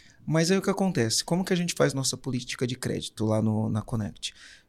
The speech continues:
O cara compra, ele paga à vista. Aí eu falo, pre-, peço pra ele autorização pra ele fazer o score dele no Serasa. Aí, de acordo com o score dele, eu dou o crédito.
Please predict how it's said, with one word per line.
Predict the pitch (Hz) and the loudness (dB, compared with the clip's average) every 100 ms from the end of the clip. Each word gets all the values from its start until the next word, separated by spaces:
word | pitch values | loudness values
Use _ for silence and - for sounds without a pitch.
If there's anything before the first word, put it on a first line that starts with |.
| - 73 | -10 -8
O | - | 0
cara | 151 165 | 4 4
compra, | - 185 185 | 4 2 4
ele | 185 | 2
paga | 180 180 | 4 2
à | |
vista. | 156 117 - 127 | 2 -2 0 0
Aí | |
eu | 139 | 2
falo, | 143 147 | 2 0
pre-, | 151 147 | 4 2
peço | 156 - 156 - | 4 4 4 4
pra | 175 | 4
ele | 151 | 4
autorização | 147 156 151 151 151 | 2 0 2 2 2
pra | 165 | 2
ele | 165 | 0
fazer | - 165 156 | 2 2 4
o | 160 | 4
score | 160 - 151 | 4 4 4
dele | 147 151 | 4 4
no | 156 156 | 2 2
Serasa. | - 170 123 113 120 | 2 2 2 2 0
Aí, | |
de | 127 | 2
acordo | 147 - 127 | 2 2 -2
com | 120 | -2
o | 143 | -2
score | - 143 131 | 2 2 4
dele, | 135 139 | 2 2
eu | 151 | 2
dou | 160 | 2
o | 170 | 2
crédito. | - 127 127 - - | 2 0 0 -6 -16